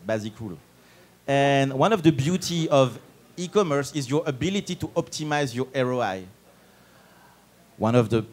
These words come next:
key things in Google is your ability to recruit exactly who you want, where we want. That's called geo-targeting. So, for example, in New York, you want to recruit guys on that street. It's possible. Google allows you to do that.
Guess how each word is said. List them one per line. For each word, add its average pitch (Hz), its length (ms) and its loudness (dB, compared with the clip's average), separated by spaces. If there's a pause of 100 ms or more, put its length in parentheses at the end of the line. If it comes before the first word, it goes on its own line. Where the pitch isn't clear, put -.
key 254 260 2
things 143 320 2
in 120 140 0
Google 135 420 6
is 131 240 -2
your 139 160 2
ability 202 500 0
to 143 140 -4
recruit 151 460 2
exactly 160 800 0
who 165 180 2
you 214 160 2
want, 151 340 4
where 147 260 4
we 143 160 0
want. 139 400 -4
That's 110 140 -6
called 139 160 -2
geo-targeting. 117 880 -2 (640)
So, 123 460 0
for 131 180 0
example, 147 480 2
in 127 180 0
New 170 120 0
York, 123 320 4
you 131 80 0
want 143 180 0
to 135 80 0
recruit 143 420 4
guys 123 360 6
on 113 340 -4
that 170 220 2
street. 131 360 -6 (320)
It's 165 160 -4
possible. 131 540 0 (500)
Google 170 440 6
allows 147 400 6
you 151 100 10
to 135 100 6
do 127 220 10
that. 87 300 4